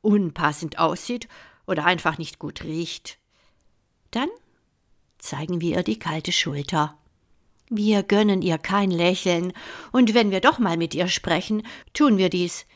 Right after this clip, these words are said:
nicht in einem freundlichen Tonfall. Eigentlich wollen wir nichts mit ihr zu tun haben. Was aber,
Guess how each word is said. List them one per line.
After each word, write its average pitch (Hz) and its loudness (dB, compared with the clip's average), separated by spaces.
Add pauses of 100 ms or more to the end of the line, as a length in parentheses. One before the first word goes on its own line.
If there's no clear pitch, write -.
(120)
nicht 247 4
in 156 -2
einem 147 -6
freundlichen 170 0
Tonfall. 175 -2 (520)
Eigentlich 220 2
wollen 202 2
wir 175 0
nichts 180 -4
mit 160 -4
ihr 143 -4
zu 147 -12
tun 143 -4
haben. 151 0 (800)
Was 214 0
aber, 170 -2